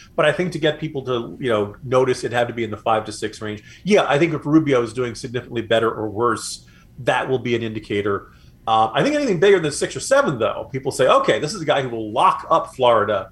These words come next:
in the twenty twenty-four cycle and maybe would have appeal to, um, a lot of, you know, diverse and growing states and stuff like that." So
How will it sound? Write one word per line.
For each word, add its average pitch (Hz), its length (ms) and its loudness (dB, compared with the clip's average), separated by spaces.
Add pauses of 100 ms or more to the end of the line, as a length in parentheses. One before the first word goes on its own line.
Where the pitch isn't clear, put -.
(380)
in 123 120 -4
the 120 40 -4
twenty 120 320 -2
twenty-four 107 440 0
cycle 98 520 0
and 107 380 -2
maybe 127 320 0
would 113 100 -2
have 113 220 0
appeal 107 640 0 (360)
to, 110 480 0
um, 95 520 0
a 110 60 0
lot 117 240 2
of, 113 160 0
you 110 80 2
know, 101 40 2
diverse 123 640 0
and 110 140 -4
growing 101 340 0
states - 460 -8
and - 80 -18
stuff - 240 -12
like - 180 -12
that." - 220 -12
So 127 280 2